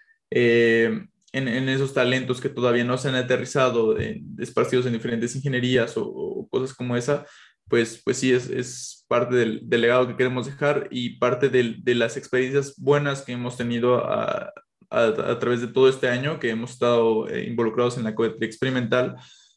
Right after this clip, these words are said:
pues, llevarlos a diferentes lados, ¿no? Entonces, eh, pues, yo concuerdo con, con Jorge en eso y, y, pues, sí, sí hemos, hemos, hemos generado un, un cariño especial por, por esta parte, ¿no?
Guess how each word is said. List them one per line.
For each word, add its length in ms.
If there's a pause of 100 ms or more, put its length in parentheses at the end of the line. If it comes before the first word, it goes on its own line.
(120)
pues, 380 (340)
llevarlos 540
a 20
diferentes 480
lados, 340
¿no? 160
Entonces, 480
eh, 360 (220)
pues, 260
yo 160
concuerdo 440
con, 320 (420)
con 180
Jorge 460
en 120
eso 240
y, 320 (720)
y, 100
pues, 200
sí, 460
sí 140
hemos, 320
hemos, 340
hemos 380
generado 320
un, 560 (320)
un 140
cariño 260
especial 400
por, 240
por 140
esta 240
parte, 320
¿no? 240